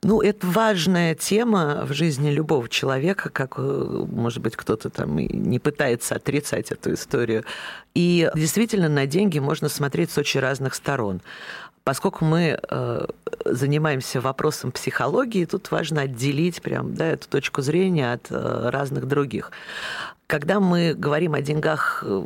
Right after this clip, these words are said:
как о материальном там объекте, это действительно просто символ обмена, может быть, бумажный, металлический или там вообще цифровой код. Если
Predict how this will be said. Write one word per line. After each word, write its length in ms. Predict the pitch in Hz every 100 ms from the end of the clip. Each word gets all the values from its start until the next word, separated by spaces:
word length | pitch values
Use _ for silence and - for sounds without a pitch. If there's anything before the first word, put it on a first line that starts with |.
| -
как 180 | - -
о 40 |
материальном 680 | 147 143 147 160 147 131 123
там 180 | - -
объекте, 640 | 156 165 285 - - 127 - -
это 140 | - 156
действительно 1120 | 147 165 214 254 202 180 143 123 117 110 - -
просто 680 | - 170 175 - - 123 131
символ 560 | 127 - 170 139 120 113
обмена, 600 | 131 175 247 247 220 202 - - - _ -
может 360 | - 147 135 117
быть, 200 | 120 123
бумажный, 680 | 123 135 139 123 117 117 120
металлический 1000 | 127 120 - 120 127 120 - - -
или 220 | - - - -
там 140 | -
вообще 300 | - - -
цифровой 500 | - 117 - 123 123
код. 320 | 123 185 214 - - - - - - _ _ _ _ _ -
Если 640 | 127 170 196 175 185 160